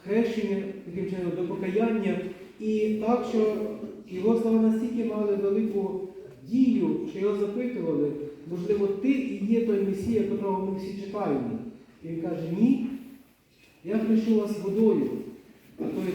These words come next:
хто після мене йде, я його недостойний розв'язати навіть ремінь, е, на його взутті». Для того, щоб ми розуміли, зараз це не просто послуга, яку можна зробити,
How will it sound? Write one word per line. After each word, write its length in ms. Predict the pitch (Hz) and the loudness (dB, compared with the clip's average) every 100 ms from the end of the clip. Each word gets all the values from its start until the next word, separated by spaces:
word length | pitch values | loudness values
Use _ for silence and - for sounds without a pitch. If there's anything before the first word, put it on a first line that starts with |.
| 180 | -2
хто 340 | 165 160 165 - | 0 0 0 2
після 300 | 240 247 240 | 2 2 4
мене 260 | 220 214 | 6 6
йде, 500 | 214 208 202 202 202 208 - - | 4 4 4 2 -2 -8 -14 -6
я 120 | 185 220 | 0 2
його 240 | 226 226 | 4 4
недостойний 560 | 220 220 214 226 220 202 | 4 4 2 4 6 4
розв'язати 680 | 202 196 196 214 214 208 - 151 214 226 | 2 2 0 0 0 -2 -2 -4 -4 -2
навіть 420 | 196 196 196 202 185 | 0 2 2 0 -2
ремінь, 520 | 220 226 220 220 220 214 214 156 151 160 | 2 6 6 6 2 -4 -10 -12 -14 -8
е, 300 | 170 175 170 175 - 196 | -4 -4 -4 -4 -6 -2
на 60 | |
його 240 | 202 202 202 | 0 2 0
взутті». 640 | - 214 - 233 - - - - - - - - _ _ _ - - 170 | 0 -2 -4 0 0 0 -6 -10 -14 -20 -20 -20 _ _ _ -20 -16 -8
Для 60 | |
того, 220 | 175 196 196 | 0 2 2
щоб 220 | 190 196 | 2 0
ми 60 | |
розуміли, 520 | 190 175 185 185 180 170 | -2 -2 -4 -4 -2 0
зараз 280 | 202 214 208 | 0 -2 -2
це 180 | 214 196 | -4 -4
не 60 | 185 | -4
просто 300 | 202 208 208 | -4 -4 -4
послуга, 580 | 220 247 226 - 175 | -2 0 0 0 0
яку 300 | 175 175 180 | 0 0 -2
можна 440 | 175 175 175 170 170 | -2 -2 -2 -2 -4
зробити, 400 | 165 170 170 | -2 -2 -2